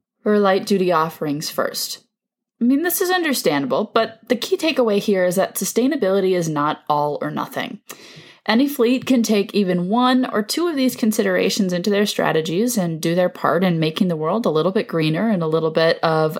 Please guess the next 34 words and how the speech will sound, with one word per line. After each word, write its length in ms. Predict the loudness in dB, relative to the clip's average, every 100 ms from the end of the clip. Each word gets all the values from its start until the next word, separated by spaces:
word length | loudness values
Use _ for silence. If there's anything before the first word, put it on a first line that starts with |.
| 0
a 180 | 0
better 320 | 0 0 0 0
environment 640 | -2 -2 -2 -2 -4 -6
surrounding 420 | -4 -4 -2 -4
them. 300 | -2 -2 -2 -4 -20 -20 -20 -2
There's 180 | 0 4
no 200 | 4 4
one-size-fits-all 1000 | 2 2 2 2 2 2 0 2 2 2
solution. 500 | 0 2 2 2 0
That's 180 | -2 0
one 180 | 0 0
thing 160 | 0
I 100 | 2
like 200 | 2 0
to 100 | -2
stress 500 | -2 0 2 2 0
at 100 | -4
the 120 | -2
end 140 | -2 -2
of 80 | 0
every 240 | 0 2 0
single 260 | 0 -2
sustainability 840 | -2 -4 -2 -2 0 0 0 0
episode. 560 | -2 -2 0 2 2 0 -6 -14 -10 -2
And 180 | -2 2
every 340 | 0 2 0
fleet 400 | 0 0 0 0
can 220 | -2 0 0
start 420 | 2 2 2 0
out 240 | -2 -2 -2
wherever 320 | 0 0 -2
possible 480 | -4 -4 -4 -4 -4
for 120 | -2
them. 300 | -2 -2 -4